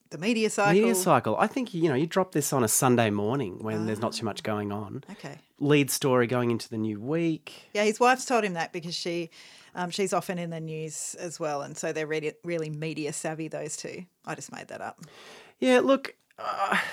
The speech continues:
Speaker 2: I mean, his birthday's in October.
Speaker 1: Okay, no.
Speaker 2: He did some car park sumo in March of two thousand and five, the
Speaker 1: Uh-huh.
Speaker 2: Maya Zumo, but his first, he was, uh,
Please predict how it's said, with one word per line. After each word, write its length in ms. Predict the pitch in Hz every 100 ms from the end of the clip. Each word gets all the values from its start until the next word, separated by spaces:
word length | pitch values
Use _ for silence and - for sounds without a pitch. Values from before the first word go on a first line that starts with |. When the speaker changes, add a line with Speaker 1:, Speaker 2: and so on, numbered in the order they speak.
| -
Speaker 2:
I 60 | 214
mean, 200 | 226 220
his 140 | 202
birthday's 580 | - 214 214 214 196 165
in 600 | 175 165 160 151 147 139 -
October. 680 | 131 - - 135 143 202 - _ _ _ _ _
Speaker 1:
Okay, 160 | 156
no. 240 | 135 131 165 _ _ _ _ _
Speaker 2:
He 520 | 160 175 175 170 160
did 220 | 185 190
some 160 | - 175
car 280 | - 135
park 240 | 135 139 -
sumo 400 | - 131 120 113
in 120 | 107
March 380 | 107 120 - -
of 100 | 120
two 140 | -
thousand 320 | 127 123 120
and 140 | 113 113
five, 500 | - 107 110 160 151
the 60 |
Speaker 1:
Uh-huh. 60 | 117
Speaker 2:
Maya 200 | 107 113
Zumo, 360 | 117 110 107 107
but 180 | 117 117 - - _
his 220 | - 120
first, 800 | - - 143 151 151 - - - -
he 160 | 131
was, 220 | 127 123 - - -
uh, 520 | 117 117 117 113